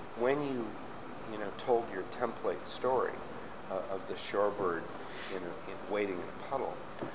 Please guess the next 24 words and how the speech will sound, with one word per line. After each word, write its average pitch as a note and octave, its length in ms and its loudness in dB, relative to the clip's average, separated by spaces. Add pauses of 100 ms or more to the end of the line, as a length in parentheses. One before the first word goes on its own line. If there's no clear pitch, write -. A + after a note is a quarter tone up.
(400)
um, G#2 340 8 (1000)
you C3+ 180 -4
can, A#2+ 220 0 (180)
you B2 160 -6
can A2+ 100 -6
see - 260 2
that G2 480 8
as, G2 380 4 (360)
as - 140 -2
you - 80 -4 (120)
characterize F#2+ 680 2
it, - 80 -4
but - 100 -4
you - 140 -4
can C#3 120 0
also F3+ 280 4
see C#3 260 -2
it B2 140 4 (100)
as A#2 180 2
the A2+ 100 -2
persistence A#2 880 -2
of G2 220 -4
an F#2 160 -4
impulse, - 580 -4